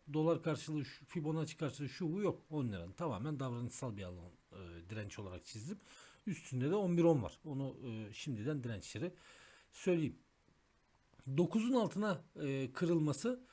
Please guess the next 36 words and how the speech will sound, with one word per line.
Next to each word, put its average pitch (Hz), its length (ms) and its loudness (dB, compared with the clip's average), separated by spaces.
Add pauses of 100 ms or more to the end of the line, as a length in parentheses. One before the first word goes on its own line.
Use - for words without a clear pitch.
(500)
yani 220 240 0
orada 202 240 2
biraz 202 260 6
kar 196 220 4
realizasyonu 180 580 4
acaba 175 240 2
sertleşir 180 580 0
mi? 143 200 2 (220)
E, 95 300 -8 (300)
aklı - 360 -6
onu 196 180 0
getiriyor, 117 440 -2
öyle 139 140 -2
bir 131 60 -4
şey 151 220 -2
getiriyor. 135 380 -4 (120)
Tabii 190 220 -10
çok 190 200 -4
yakın 190 360 0
bir 151 60 4
alan 101 200 0
ama, 98 280 -8
e, 85 120 -14
emniyetsiz 143 760 0
bir 117 60 0
alan. 87 180 -4
Yani 110 260 -4
şöyle 139 280 -2
bir 131 60 -2
hareket 120 400 -4
de 120 60 -6
olabilir. 90 320 -6
Neticede 110 440 -4
sekiz - 340 -4
ortalama 123 480 -2 (420)
önemlidir. 151 580 2